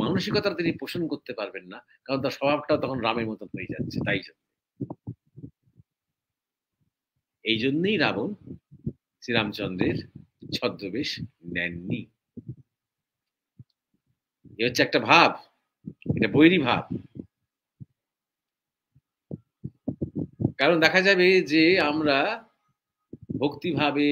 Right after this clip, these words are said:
বা ভালোবাসার ভাব নিয়ে বা শ্রদ্ধার ভাব নিয়ে যত তাকে স্মরণ করি, শুধু ভগবানকে কেন, আমরা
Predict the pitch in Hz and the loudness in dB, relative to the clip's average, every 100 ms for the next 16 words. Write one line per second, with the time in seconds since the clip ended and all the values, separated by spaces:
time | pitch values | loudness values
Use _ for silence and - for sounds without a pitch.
0 | 139 123 127 139 143 135 156 123 135 127 | 2 0 2 2 2 0 -2 0 0 0
1 | 131 135 131 123 120 - 143 139 143 127 | -2 -2 0 -2 -4 -4 -4 -2 -2 0
2 | 123 120 120 117 120 117 - - _ _ | -2 -4 -8 -8 -10 -12 -14 -14 _ _
3 | _ 110 131 165 151 151 151 - 117 127 | _ -6 -4 -2 -2 -2 -4 -4 -4 -2
4 | 127 120 110 78 - - _ _ - _ | -4 -6 -8 -8 -14 -16 _ _ -20 _
5 | _ - - 180 202 139 143 170 202 226 | _ -20 -8 -4 2 2 4 4 2 2
6 | 139 - _ - - - - - - - | 2 -2 _ -12 -12 -12 -6 -6 -6 -10
7 | - - - - _ _ _ - 139 | -12 -14 -14 -20 _ _ _ -4 0